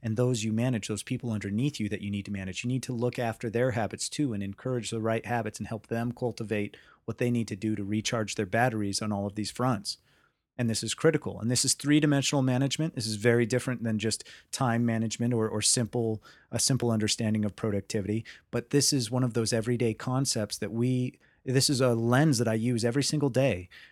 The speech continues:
e-, every day to look at the world, to see how it's affecting, uh, my management of my tea. Where am I pouring my tea, and how am I managing that time,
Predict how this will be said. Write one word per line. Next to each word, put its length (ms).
e-, 220
every 460
day 260
to 100
look 220
at 100
the 80
world, 460
to 100
see 220
how 180
it's 120
affecting, 760
uh, 160
my 180
management 600
of 140
my 200
tea. 300
Where 160
am 100
I 60
pouring 380
my 140
tea, 440
and 80
how 140
am 100
I 60
managing 500
that 220
time, 380